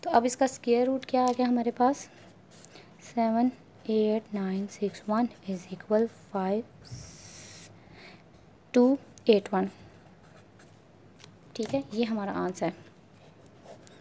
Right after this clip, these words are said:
Seven eight nine six one is equal to eight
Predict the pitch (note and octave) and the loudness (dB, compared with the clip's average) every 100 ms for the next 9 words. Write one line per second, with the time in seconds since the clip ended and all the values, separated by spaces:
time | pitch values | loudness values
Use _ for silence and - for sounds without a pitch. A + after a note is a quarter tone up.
0 | - - - A3 G#3 B3 - - - G#3+ | -20 -12 -2 2 4 2 0 -10 -2 0
1 | G#3 A3+ - A3 G3+ G3 A#3+ - - G#3+ | 0 -2 -4 0 2 2 -2 -8 -4 -2
2 | G#3 - G#3+ C#4+ - - - G#3 G#3 G#3 | -2 2 4 4 2 -14 -8 -2 -2 -2
3 | - G#3+ A#3 G3+ F#3+ C4 | -2 0 2 2 2 2